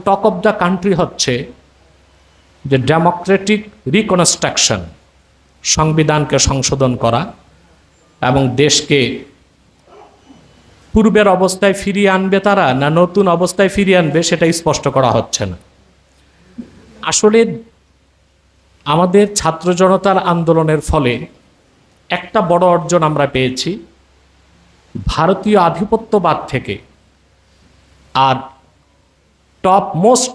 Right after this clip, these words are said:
টেরোরিস্ট শেখ হাসিনা থেকে দেশকে মুক্ত করতে পেরেছি। এটা হচ্ছে আমাদের একটা বড় অর্জন, এতে কোনো সন্দেহ নেই।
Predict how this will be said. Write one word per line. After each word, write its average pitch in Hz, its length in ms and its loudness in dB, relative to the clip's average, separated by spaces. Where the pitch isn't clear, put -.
টেরোরিস্ট 165 760 -2
শেখ 170 340 -4
হাসিনা 165 380 0
থেকে 156 420 -2
দেশকে 151 280 0
মুক্ত 127 260 -2
করতে 107 280 -2
পেরেছি। - 440 -6
এটা 196 200 2
হচ্ছে 226 220 0
আমাদের 208 300 2
একটা 190 200 -2
বড় 156 240 2
অর্জন, 131 420 0
এতে 180 160 2
কোনো 190 180 2
সন্দেহ 139 420 2
নেই। 104 160 -4